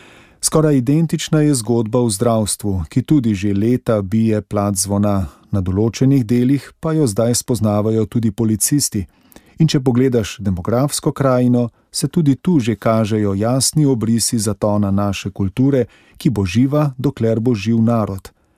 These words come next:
kar pa je žal že predolgo na neki trajektoriji, ki, spet po fizikalnih zakonih, kaže na kruto dejstvo, da bo na področju naše domovine čez nekaj desetletij prevladoval nek drug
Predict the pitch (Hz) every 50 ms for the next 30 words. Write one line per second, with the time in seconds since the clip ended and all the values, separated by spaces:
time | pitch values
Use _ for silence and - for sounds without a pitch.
0 | _ _ _ - - 120 - - 110 101 95 92 90 113 113 120 123 120 107 98
1 | 107 98 - - 95 90 92 110 117 123 127 120 127 120 117 113 110 107 101 104
2 | 101 98 - 107 101 - - - 92 95 98 92 - - - 123 131 135 131 127
3 | 120 117 113 98 - - _ _ _ _ - - 120 117 113 110 - _ _ _
4 | _ - - - - 107 104 - - - 110 98 - - 107 90 101 98 - 123
5 | 127 139 147 147 135 131 131 143 - - 123 113 117 120 120 110 - _ _ _
6 | _ _ _ _ - - 117 113 113 104 117 117 120 117 - - 113 113 113 -
7 | 120 113 104 127 123 120 104 - - - - 98 90 _ _ _ _ _ _ _
8 | - - 120 110 104 113 107 104 98 95 - 101 95 107 113 117 104 - - 113
9 | 104 101 98 95 95 - 101 95 95 90 92 98 98 117 139 143 139 131 127 120
10 | _ _ - - 165 135 110 117 107 101 - 107 98 95 101 - - 98 98 -
11 | 110 113 117 104 - 120 110 104 - - 107 101 95 101 98 92 95 95 98 98
12 | 98 92 92 92 95 90 - 98 120 139 143